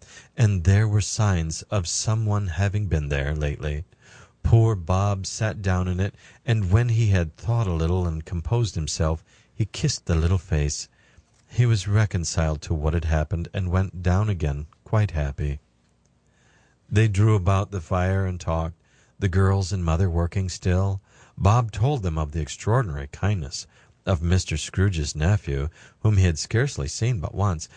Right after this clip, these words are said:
and who, meeting him in the street that day, and seeing that he looked a little, "just a little down, you know," said Bob, inquired what had happened to distress him.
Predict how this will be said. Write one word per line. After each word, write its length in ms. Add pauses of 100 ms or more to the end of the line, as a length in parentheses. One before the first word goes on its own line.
(160)
and 200
who, 340 (240)
meeting 320
him 160
in 100
the 80
street 360
that 200
day, 400
and 260
seeing 500
that 160
he 80
looked 280
a 60
little, 360 (880)
"just 260
a 40
little 200
down, 320
you 60
know," 260
said 320
Bob, 300 (320)
inquired 800 (120)
what 220
had 180
happened 540
to 100
distress 520
him. 240